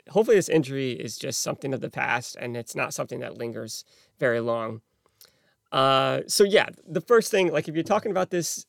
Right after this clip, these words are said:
the season so far, it's like, it starts with Tyrese Halliburton, the engine of the team. Um, the second,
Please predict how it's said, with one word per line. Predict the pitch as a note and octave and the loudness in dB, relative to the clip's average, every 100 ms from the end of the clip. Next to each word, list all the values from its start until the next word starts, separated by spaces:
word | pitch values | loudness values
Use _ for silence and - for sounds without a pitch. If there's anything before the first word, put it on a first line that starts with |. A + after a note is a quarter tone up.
| - | -18
the | B2+ | -12
season | C#3 F3 D#3+ D#3 | -4 0 0 0
so | D3+ | -2
far, | C#3 C#3 B2+ | -2 -2 -2
it's | - | -4
like, | C#3 - | -8 -6
it | D3+ | -6
starts | - F3+ F#3 - - _ _ _ - | 2 2 2 -2 -10 _ _ _ -8
with | C3+ C#3+ | -6 -2
Tyrese | D#3 C3 B2+ - | 0 0 0 -4
Halliburton, | B2+ A2+ B2+ B2 A#2+ A#2+ _ _ _ _ _ _ _ | -6 -4 -4 -4 -6 -10 _ _ _ _ _ _ _
the | - B2 | 0 2
engine | C#3+ D3+ | 2 2
of | C3+ | 0
the | |
team. | A#2 D3 B2+ A#2 A2+ _ _ _ _ _ _ _ _ _ - - | -2 -4 -2 -4 -8 _ _ _ _ _ _ _ _ _ -18 -8
Um, | C#3 C3 C3 B2+ A#2 - _ _ _ _ _ _ _ - | -2 0 0 0 -4 -12 _ _ _ _ _ _ _ -12
the | D3+ D#3+ | -4 -2
second, | - C#4 C4+ B3 | 2 2 4 2